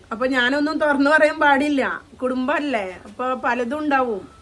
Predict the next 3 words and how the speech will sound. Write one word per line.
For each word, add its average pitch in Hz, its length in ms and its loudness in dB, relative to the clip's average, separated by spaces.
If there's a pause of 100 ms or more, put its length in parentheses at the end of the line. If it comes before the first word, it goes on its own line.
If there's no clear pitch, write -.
(640)
അപ്പോ 339 400 -4
ഞാനിങ്ങനെ 320 800 0 (300)
മിണ്ടാണ്ട് 269 800 0